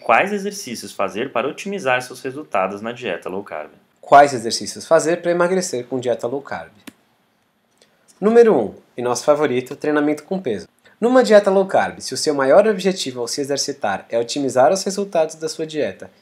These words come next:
Speaker 2: e ganhar mais saúde, a nossa preferência é clara. Fazer treinamento com pesos. Seus benefícios são inúmeros e vamos listar pelo menos quatro deles agora.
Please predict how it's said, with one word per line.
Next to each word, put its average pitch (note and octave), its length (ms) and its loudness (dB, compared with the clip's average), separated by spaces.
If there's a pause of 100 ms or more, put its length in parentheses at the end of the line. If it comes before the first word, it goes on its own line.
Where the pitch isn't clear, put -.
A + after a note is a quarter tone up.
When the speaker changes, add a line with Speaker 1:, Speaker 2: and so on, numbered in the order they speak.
Speaker 2:
e - 40 -18
ganhar A2 300 0
mais A2 220 -4
saúde, D#3+ 460 0
a E3 80 -6
nossa D#3 200 -4
preferência D3+ 540 -6
é - 20 -12
clara. F#2+ 380 -10 (320)
Fazer B2+ 340 0
treinamento C3+ 440 -2
com F3 160 -8
pesos. G2+ 580 -8
Seus F3 220 0
benefícios E3+ 480 -4
são F3 180 0
inúmeros G3+ 580 0
e D#3 60 -14
vamos E3 300 0
listar C3+ 420 -4
pelo D3 180 -2
menos G3 320 -4
quatro B3+ 460 2
deles F3 500 -6
agora. A2 520 0